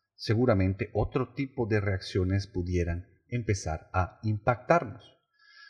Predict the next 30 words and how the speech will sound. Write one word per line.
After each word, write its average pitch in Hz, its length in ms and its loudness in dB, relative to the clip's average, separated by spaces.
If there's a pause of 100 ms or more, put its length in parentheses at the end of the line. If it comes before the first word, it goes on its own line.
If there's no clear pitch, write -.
Pero 208 180 2
¿cuál 262 140 4
es 269 160 -2
el 160 100 0
problema 131 540 2
con 95 240 -2
todo 110 320 4
esto? 95 400 0 (600)
El 139 120 4
problema 220 280 8
es - 80 -4
que 131 120 4
nos 107 260 2
creemos 120 760 0
tanto 107 520 0 (420)
la 87 360 2
ilusión 104 720 0
del 85 240 0
libre 104 260 4
albedrío, 87 640 2
la 82 80 0
ilusión 87 460 0
de 107 80 2
la 85 140 0
separación, 92 840 0 (280)
la 90 120 4
ilusión 107 480 4
del 95 160 4
espacio-tiempo, 110 1120 -2 (500)
que - 540 0